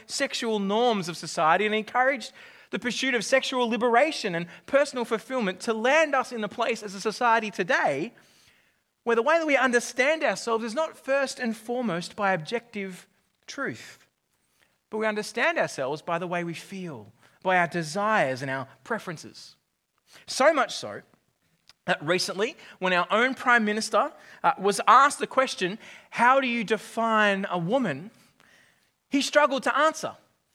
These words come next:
He struggled to give an answer to that very question. Now, you've got to remember his previous portfolio was the Minister of Health,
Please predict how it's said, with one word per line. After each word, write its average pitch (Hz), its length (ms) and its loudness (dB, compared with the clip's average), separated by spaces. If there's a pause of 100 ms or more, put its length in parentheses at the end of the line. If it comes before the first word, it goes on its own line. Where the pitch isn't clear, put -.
(340)
He 269 60 -6
struggled 277 400 2
to 254 80 -2
give 247 140 0
an 226 60 4
answer 254 340 0
to 214 60 -2
that 208 180 0
very 220 180 0
question. 285 300 -4
Now, 208 80 0
you've 208 80 -2
got 240 100 -2
to 285 60 2
remember 214 280 -2
his 190 140 -6
previous 254 380 -4
portfolio 208 600 -2
was 220 260 0 (160)
the 226 60 2
Minister 226 440 0
of 196 80 -2
Health, 285 480 -4